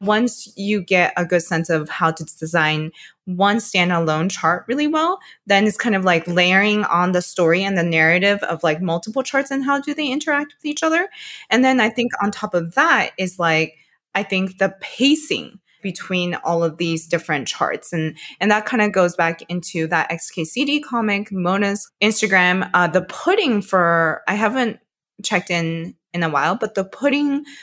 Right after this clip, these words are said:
for a while was doing amazing Instagram posts too. That's very well paced. I think the pudding in general has, like, very well paced visual stories. In terms of just, like, getting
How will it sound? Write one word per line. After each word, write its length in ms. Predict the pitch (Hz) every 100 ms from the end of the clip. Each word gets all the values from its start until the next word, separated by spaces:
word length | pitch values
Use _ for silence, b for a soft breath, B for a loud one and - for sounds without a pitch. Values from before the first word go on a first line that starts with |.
| B
for 200 | - 208
a 60 | 196
while 240 | 165 160
was 180 | 170 170
doing 280 | 165 175 170
amazing 560 | 175 185 175 175 175 160
Instagram 500 | 175 175 160 156 156
posts 460 | 156 147 - -
too. 260 | 165 165 214
That's 220 | 185 165
very 360 | 160 156 156 165
well 240 | 165 151
paced. 540 | - 143 156 240 - B B -
I 80 |
think 180 | 294 302
the 80 | 240
pudding 540 | - 240 233 240 226 - _
in 180 | 180 190
general 460 | - 156 165 185 220
has, 280 | 196 160
like, 300 | 147 147 160
very 280 | - 165 170
well 300 | 170 165 165
paced 680 | 160 170 147 147 - - -
visual 300 | 160 143 147
stories. 640 | 160 160 151 202 294 - B B B B
In 100 | 220
terms 280 | - 262 285
of 120 | 277
just, 240 | 240 214 190
like, 400 | 165 160 - _
getting 500 | 185 180 180 175